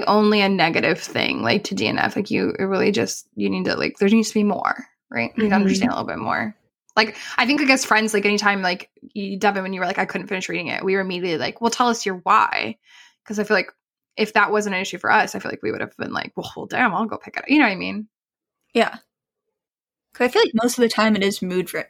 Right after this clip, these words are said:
Speaker 3: reading. Like, if I'm not
Speaker 1: Mm-hmm.
Speaker 3: finishing a book, it's probably, like, a lot of world building, and I just need something simple.
Speaker 2: Yeah.
Speaker 3: Like, this is too heavy right now.
Speaker 1: This leads me to my next one, which I, I think I'm ready to pick up again. The Invisible Life of Addie LaRue.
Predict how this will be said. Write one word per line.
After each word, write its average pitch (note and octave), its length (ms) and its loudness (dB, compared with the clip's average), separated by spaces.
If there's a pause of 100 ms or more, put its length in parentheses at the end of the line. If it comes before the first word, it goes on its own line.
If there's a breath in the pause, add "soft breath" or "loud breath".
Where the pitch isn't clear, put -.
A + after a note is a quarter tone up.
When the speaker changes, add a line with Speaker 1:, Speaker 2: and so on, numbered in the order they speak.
(100)
Speaker 3:
reading. F3 580 -4
Like, - 240 -6
if - 140 -6
I'm F#3+ 140 2
not F#3 160 2
Speaker 1:
Mm-hmm. G3+ 60 -4
Speaker 3:
finishing F3 300 0
a D#3 40 -2
book, D#3 340 0 (420 loud breath)
it's G3 200 2
probably, F3+ 680 2 (180)
like, F#3+ 160 4
a D#3+ 60 4
lot D#3+ 220 4
of - 220 -6
world D#3+ 320 0
building, F#3 420 2
and E3+ 100 -2
I D#3+ 60 0
just E3 200 -10
need E3 160 -8
something E3+ 520 -6 (720)
simple. - 560 -2 (760)
Speaker 2:
Yeah. F#3 280 2 (240)
Speaker 3:
Like, - 140 -10
this D#3 220 -2
is - 140 -10
too - 160 0
heavy F3+ 240 0
right - 260 -6
now. - 220 -2 (420)
Speaker 1:
This G3 200 0
leads F#3 200 2
me F#3 100 -4
to - 120 -6
my F#3+ 60 -6
next - 320 -4
one, - 300 -4
which G3 220 -4
I, G3+ 160 4
I F#3 120 4
think G3+ 240 -2
I'm F3+ 280 0
ready F3 220 0
to F3 60 -4
pick - 200 -10
up - 100 -4
again. F#3+ 320 -2
The G#3+ 120 2
Invisible G#3 420 2
Life F#3+ 260 2
of F#3 100 -4
Addie F#3 220 2
LaRue. F#3+ 400 -2